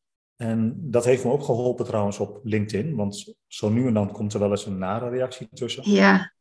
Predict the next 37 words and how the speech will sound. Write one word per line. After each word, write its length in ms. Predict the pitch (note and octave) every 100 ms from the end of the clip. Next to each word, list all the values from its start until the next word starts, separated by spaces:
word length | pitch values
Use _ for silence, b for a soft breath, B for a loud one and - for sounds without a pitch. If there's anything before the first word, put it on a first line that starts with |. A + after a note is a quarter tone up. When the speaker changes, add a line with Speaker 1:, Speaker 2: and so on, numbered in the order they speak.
| -
Speaker 2:
<laughs> 260 | A3+ - - _ _ _ _ _
Speaker 1:
En 260 | - A2+ D#3
in 80 | A#2+
het 120 | G2+
begin 340 | G#2+ - C3+
raakte 500 | G#2+ F#2+ F#2+ A#2+ -
mij 180 | A#2+ B2
dat 240 | A2+ A#2 A#2
ook. 440 | B2 - - - _ _ _ _ _ _ _ - _
Eh, 220 | A2+ A2 A2
maar 100 | A2+
net 140 | B2
zolang 280 | - G#2+ A2
tot 140 | A2+
ik 80 | -
ontdekte 320 | A2 G#2 G2+ -
van, 100 | A#2
ja, 140 | B2
maar 120 | A2+
wacht 180 | A2+ A2+
eens 100 | A2
even, 260 | F#2+ F#2+ G#2
dit 200 | G2+ -
verhaaltje 560 | G2 A2+ A2 - A2 _ _ _ _ _
triggert 400 | - B2 C3+ B2
iets 180 | E3+ G#2
bij 160 | A2+ G2+
de 100 | G#2+
ander. 400 | C3 A2 - - _ _ _ _ _ _ _ _ _ _
En 180 | G#2 G2
de 60 |
ander 260 | A#2+ C3 A2
wordt 460 | G#2+ G#2 G#2+ -
geraakt. 540 | - A2 G#2 F#2+ - -
Misschien 380 | G2+ - A#2 G#2+
heeft 240 | G2+ -
hij 200 | G2+ G2